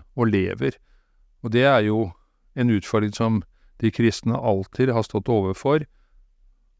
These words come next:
å få forkynt og få vekket troen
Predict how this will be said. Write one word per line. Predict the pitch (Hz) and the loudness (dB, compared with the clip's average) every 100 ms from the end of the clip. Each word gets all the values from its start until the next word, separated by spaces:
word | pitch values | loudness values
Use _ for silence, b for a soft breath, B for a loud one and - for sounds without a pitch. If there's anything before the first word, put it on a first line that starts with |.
| _ _ - | _ _ -4
å | 101 | -4
få | - 110 101 107 95 - _ _ _ _ _ - _ | -2 -2 0 0 -2 -8 _ _ _ _ _ -20 _
forkynt | 123 107 127 123 147 - - | -2 0 2 2 2 -4 -6
og | 120 | -6
få | - 110 104 95 - | -2 0 0 -2 -6
vekket | 120 123 - 110 117 | -2 -2 0 -2 0
troen | 101 113 143 | 0 2 0